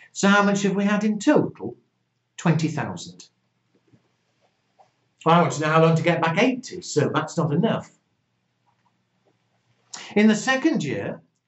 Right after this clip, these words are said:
we get another thirty thousand cash, so how much have we had in total? We've now had a total of fifty thousand. It's still not enough. We need eighty. In the third year, we get forty thousand.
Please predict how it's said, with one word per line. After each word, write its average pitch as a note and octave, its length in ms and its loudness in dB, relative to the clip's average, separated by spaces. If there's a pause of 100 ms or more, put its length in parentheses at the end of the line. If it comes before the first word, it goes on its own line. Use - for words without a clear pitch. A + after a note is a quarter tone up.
(160)
we G3 120 -2
get D#3 220 0
another C#3 260 -2
thirty D4 380 0
thousand G#2+ 540 -8
cash, G#2+ 380 -8
so D3 120 2
how G3+ 220 2
much G#3+ 200 -2
have G3+ 120 -4
we G#3 120 -6
had G#3+ 200 -4
in A#3 140 -4
total? B3+ 480 -6 (1500)
We've F3 200 2
now B2+ 200 0
had C#3 120 2
a D3+ 60 0
total F#3 380 2
of A#3 140 0
fifty - 340 0
thousand. - 640 -12 (360)
It's - 240 -2
still C4 300 2
not - 180 -4
enough. B2 420 -4 (600)
We F3+ 140 4
need F3+ 200 2
eighty. D3+ 600 -4 (2750)
In G3 140 6
the A3+ 80 6
third D4 400 0
year, G#2 320 -8
we E3 120 4
get D#3+ 240 -4
forty D#4+ 480 -2
thousand. G2+ 680 -16